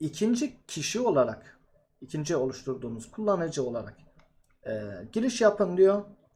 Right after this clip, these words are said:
Daha sonra ilk oluşturduğunuz kullanıcıdaki dosyanın, hani yetkiyi sadece patronlar olarak vermiştiniz. Fakat bu ikinci kullanıcı arkadaşlar dosyasında.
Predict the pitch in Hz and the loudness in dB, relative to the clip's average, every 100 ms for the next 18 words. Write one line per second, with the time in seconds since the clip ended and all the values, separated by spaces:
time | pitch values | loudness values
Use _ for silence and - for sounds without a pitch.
0 | _ _ _ _ _ _ _ _ _ _ | _ _ _ _ _ _ _ _ _ _
1 | _ _ _ - 226 247 247 226 - - | _ _ _ 6 6 6 2 2 -2 -10
2 | - 277 247 - 190 190 190 170 156 143 | 0 0 0 4 6 6 4 0 2 2
3 | 139 123 - - _ _ _ - 190 175 | 0 -2 -8 -18 _ _ _ 0 2 4
4 | 160 131 127 117 - - - 151 208 - | 2 0 -2 -2 -6 -14 -2 4 4 4
5 | 160 120 120 - - _ - 123 120 127 | 2 2 0 -6 -20 _ -8 -4 -2 -2
6 | - 139 143 143 131 127 127 131 - 120 | -2 -2 -2 -2 -2 -2 -4 -6 -6 -6
7 | 139 139 139 127 117 117 - 110 113 - | -4 -2 -2 -2 -2 -6 -8 -10 -10 -10
8 | 185 240 - _ _ _ _ _ _ _ | -8 -8 -12 _ _ _ _ _ _ _
9 | _ - 156 151 170 - - 160 160 180 | _ -2 2 4 2 0 -6 -6 -4 -4
10 | 160 165 - _ - 139 127 147 285 294 | -4 -6 -10 _ -4 0 0 -2 -4 -6
11 | - 156 156 156 151 143 135 120 - 113 | 0 2 4 4 2 2 -4 -6 -12 -12
12 | - 107 | -12 -12